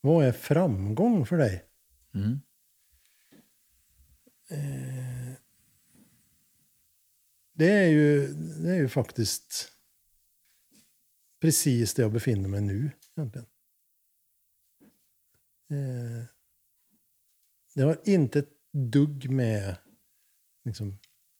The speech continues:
Speaker 1: ekonomisk, eh, överflöd att göra, utan det handlar om att jag har en fantastisk familj. Jag har ett jobb som jag tycker är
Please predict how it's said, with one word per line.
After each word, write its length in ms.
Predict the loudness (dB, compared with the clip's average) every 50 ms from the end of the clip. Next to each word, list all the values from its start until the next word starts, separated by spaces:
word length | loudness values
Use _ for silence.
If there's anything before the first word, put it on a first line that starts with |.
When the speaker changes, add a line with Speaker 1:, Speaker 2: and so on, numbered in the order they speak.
| _ _ _ _ _ _ _ -6
Speaker 1:
ekonomisk, 1200 | -6 -6 -6 _ -2 0 0 2 0 0 0 0 0 0 0 -2 -2 -4 -6 -10 -14 _ -10 -6
eh, 1700 | -4 -4 -2 -2 -4 -4 -4 -6 -6 -8 -8 -10 -10 -10 -10 -10 -10 -12 -12 -12 -14 -14 -16 -20 _ _ _ _ -20 -20 -8 -4 -2 -2
överflöd 640 | 0 -2 -4 -8 -8 -6 -4 -2 -2 -2 -2 -2
att 80 | -2 -2
göra, 220 | -2 -4 -4 -6
utan 260 | -6 -6 -4 -2 -2
det 60 | 0
handlar 280 | 2 2 2 2 2 2
om 160 | 0 0 0
att 160 | -2 -4 -6 _ _ _ _ _ _ _ _ _ _ _ _ _ _ _ _ _
jag 80 | 4
har 140 | 4 6 6
en 100 | 4 2
fantastisk 680 | 2 0 -2 -2 0 -2 -2 -2 -2 -6 -10 -12 -16 -6
familj. 460 | -4 -2 -2 0 0 0 -2 -4 -6 _ _ _ _ _ _ -20 -20 _ _ _ _ _ _ _ _ _ _ _ _ _ _ _ _ _ _ _ _ _ _ _ _ _ _ _ _ -2
Jag 120 | 0 2 2
har 500 | 4 4 4 6 6 6 4 2 0 -2 -6 -8
ett 160 | -6 -4 0
jobb 460 | 2 4 4 4 2 0 -2 -2 -4 -6 _ _ _ _ _ _
som 240 | -16 -6 -2 2 2
jag 160 | 2 2 2
tycker 260 | 0 -4 -2 0 0
är 340 | 0 0 0 -2 -4 -6 -10